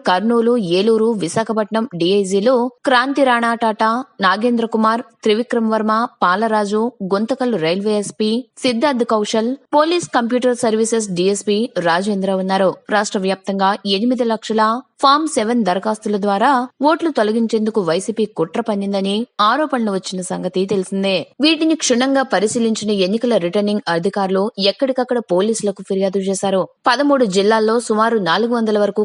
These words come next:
కేసులు నమోదయ్యాయి. బాధితుల్లో అత్యధికులు టీడీపీ సానుభూతి పరులు ఉండగా,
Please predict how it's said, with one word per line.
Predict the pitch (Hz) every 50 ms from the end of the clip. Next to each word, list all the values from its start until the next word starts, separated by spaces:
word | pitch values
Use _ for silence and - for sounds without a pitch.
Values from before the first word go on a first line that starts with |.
| 208 -
కేసులు | - 156 175 180 - 196 190
నమోదయ్యాయి. | 190 190 185 190 190 185 190 185 190 190 170 - - -
బాధితుల్లో | 190 196 190 190 190 208 190 202 190 190 196 196 196
అత్యధికులు | 180 165 - - 226 214 202 202 196 202 202 208 233 233 -
టీడీపీ | - 220 226 247 247 240 262 247 226
సానుభూతి | - - 165 160 180 208 202 208 196 202
పరులు | 190 - 196 196 196
ఉండగా, | 190 196 190 190 185 233